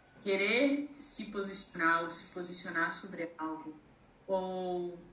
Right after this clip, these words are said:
comunicar que você é alguma coisa, ou de repente entregar um produto porque tão dizendo que é isso que tem que entregar no mercado hoje,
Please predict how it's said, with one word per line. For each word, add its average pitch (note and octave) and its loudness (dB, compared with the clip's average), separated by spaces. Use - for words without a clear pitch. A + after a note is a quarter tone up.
comunicar A3 2
que C4 -4
você G#3 4
é G#3 2
alguma - -2
coisa, F3 -2
ou F#3+ -4
de F#3 0
repente F#3+ -4
entregar F#3+ 2
um A3 -6
produto G3 -6
porque F3+ -10
tão G3 -10
dizendo F#3+ -2
que F#3+ -14
é F#3 0
isso G3+ 0
que G3+ -10
tem F#3+ -12
que - -20
entregar E3+ -2
no G3 -8
mercado D#3+ -2
hoje, G3+ -6